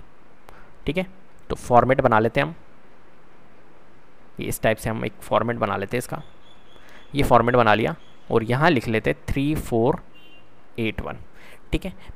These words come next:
पेयर मैंने बताया आपको, पेयर कहाँ से बनाने, पीछे से स्टार्ट करना है। एक पेयर तो ये बनेगा, एक पेयर ये बनेगा। क्लियर है, पीछे से हमेशा स्टार्ट करना है, ये बात ध्यान रखना इसमें। अब हमें फोकस करना है पहले वाले पेयर को, थर्टी फ़ोर है,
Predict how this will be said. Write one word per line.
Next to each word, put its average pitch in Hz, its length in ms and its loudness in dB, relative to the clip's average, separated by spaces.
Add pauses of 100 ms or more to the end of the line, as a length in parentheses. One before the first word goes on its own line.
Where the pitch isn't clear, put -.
पेयर 165 240 12
मैंने 180 200 10
बताया 156 320 12
आपको, 160 160 8
पेयर 147 240 10
कहाँ 151 160 4
से 156 100 4
बनाने, 135 300 6 (120)
पीछे 143 300 2
से 143 140 4
स्टार्ट 113 280 6
करना 113 300 2
है। 139 180 -2 (280)
एक 117 200 0
पेयर 113 200 6
तो 113 100 2
ये 117 180 4
बनेगा, 151 380 4 (240)
एक 110 200 -4
पेयर 165 240 2 (300)
ये 104 180 -2
बनेगा। 78 360 -4 (760)
क्लियर 131 180 4
है, 147 80 -2 (100)
पीछे 185 320 6
से 208 120 6
हमेशा 117 360 6
स्टार्ट - 280 -2
करना 107 220 -4
है, 113 80 -4
ये 143 120 6
बात 117 180 8
ध्यान 107 240 -2
रखना - 200 -10
इसमें। - 200 -10 (400)
अब 196 160 12
हमें 196 180 10
फोकस 190 320 8
करना 165 240 4
है 185 60 6 (100)
पहले 135 240 8
वाले 147 200 8
पेयर 143 200 8
को, 165 120 4
थर्टी 123 300 4
फ़ोर 156 280 8
है, 190 80 2